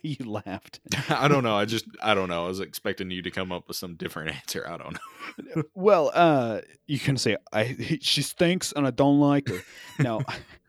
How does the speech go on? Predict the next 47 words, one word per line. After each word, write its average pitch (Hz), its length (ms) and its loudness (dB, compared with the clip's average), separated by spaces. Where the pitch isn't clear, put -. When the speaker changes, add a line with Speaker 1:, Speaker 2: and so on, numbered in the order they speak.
Speaker 1:
<laughs> - 540 -18
I, 120 180 0
I 123 100 0
might 123 260 -4
cut 113 200 -8
this 95 180 -10
out. 87 240 -8
I'll 85 180 -8
see. 87 300 -10
But 92 200 -10
I, 120 280 0
uh, 95 320 -6
I 123 120 -2
had 127 280 -6
a 95 200 -8
wallpaper 95 760 -6
on 95 120 -10
my, 85 220 -12
uh, 90 160 -8
desktop 101 420 -8
background 87 420 -8
for 98 80 -10
the 87 100 -8
longest 87 340 -8
time. 87 200 -8
It - 40 -10
was, - 120 -12
like, 92 120 -10
a 85 40 -10
Rogue 90 280 -8
One 87 200 -10
poster, - 520 -10
and 92 200 -6
I 92 180 -4
was 92 120 -8
having 101 260 -6
some 95 200 -12
computer 113 380 -6
work 85 240 -8
done, 80 280 -12
so 87 120 -12
I 82 60 -8
took 104 200 -10
it 95 80 -8
into 87 160 -10
Geek 85 240 -12
Squad. 85 420 -8